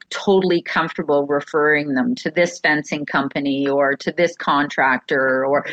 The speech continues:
this lighting company or arborist. So it's building on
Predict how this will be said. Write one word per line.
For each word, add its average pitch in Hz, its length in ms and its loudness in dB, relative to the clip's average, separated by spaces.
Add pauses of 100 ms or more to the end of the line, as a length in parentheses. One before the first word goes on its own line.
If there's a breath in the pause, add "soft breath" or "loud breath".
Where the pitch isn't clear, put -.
(240 loud breath)
this 185 220 0
lighting 160 800 2
company 139 720 -2
or 131 200 -2 (120)
arborist. 160 720 2
So 156 480 4 (240 loud breath)
it's 180 240 0 (120)
building 202 420 6
on 165 480 2